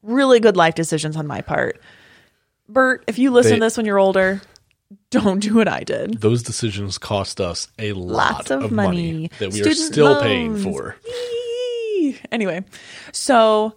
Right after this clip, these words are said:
Speaker 1: my boyfriend at the time and I did not have a good relationship, but he came up to visit probably when we were having a, a good spout, one would call it.
Speaker 2: Sure.
Speaker 1: So we went to this fraternity,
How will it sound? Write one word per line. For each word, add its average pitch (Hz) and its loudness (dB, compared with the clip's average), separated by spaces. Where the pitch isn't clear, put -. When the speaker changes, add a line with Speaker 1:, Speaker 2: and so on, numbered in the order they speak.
Speaker 1:
my 214 0
boyfriend 277 2
at 247 -2
the 233 0
time 190 -4
and 170 -4
I 165 -6
did 208 2
not 185 2
have 190 0
a 180 -2
good 165 2
relationship, 156 -4
but 269 -2
he 330 -4
came 277 0
up 208 0
to 254 -2
visit 175 2
probably 202 2
when 196 2
we 196 0
were 185 0
having 190 -2
a, 180 -6
a 214 0
good 196 4
spout, - -6
one 147 -8
would 147 -10
call 160 -4
it. - -6
Speaker 2:
Sure. 95 -6
Speaker 1:
So - 2
we 196 6
went 196 0
to 202 -6
this 208 0
fraternity, 170 -4